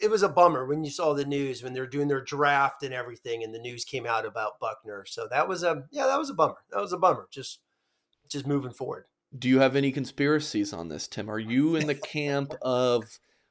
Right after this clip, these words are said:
Speaker 2: "Well, why show Ohio State anything?" Even though we have, like, a,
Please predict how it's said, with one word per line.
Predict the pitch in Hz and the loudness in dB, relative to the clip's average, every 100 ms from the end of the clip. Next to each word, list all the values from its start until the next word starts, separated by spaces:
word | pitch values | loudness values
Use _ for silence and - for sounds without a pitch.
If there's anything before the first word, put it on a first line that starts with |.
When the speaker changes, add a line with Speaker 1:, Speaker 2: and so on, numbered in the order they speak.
| - | -6
Speaker 2:
"Well, | 110 113 110 110 | 4 6 8 6
why | 107 113 127 | 6 6 4
show | 127 - 131 123 120 | 4 4 6 6 4
Ohio | 107 104 135 127 | -2 4 6 8
State | 120 - 131 127 | 6 6 6 6
anything?" | 147 151 127 120 180 | 4 2 0 0 4
Even | 254 226 | 4 6
though | 185 | 8
we | 160 151 | 8 6
have, | 143 123 | 4 2
like, | 123 113 113 - - - _ _ _ _ _ | 2 2 2 -4 -14 -20 _ _ _ _ _
a, | - | -14